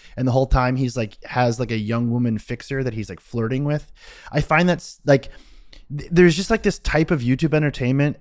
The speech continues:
that I feel like is always existing on the periphery of YouTube.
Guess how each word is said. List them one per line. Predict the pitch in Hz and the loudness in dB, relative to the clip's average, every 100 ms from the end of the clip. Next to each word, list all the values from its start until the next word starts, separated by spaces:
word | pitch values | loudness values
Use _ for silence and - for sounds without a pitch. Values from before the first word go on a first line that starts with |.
| - | -12
that | 104 135 | 0 2
I | 127 | 2
feel | 123 143 | 0 0
like | 147 147 | 0 0
is | 127 | -2
always | - 123 131 135 | 0 2 2 0
existing | 113 117 - 139 | -4 -8 -8 -6
on | 123 | -2
the | 117 | -2
periphery | - 113 110 131 | -2 -4 -4 -4
of | 107 | -4
YouTube. | 101 107 135 139 | -4 -4 -2 -2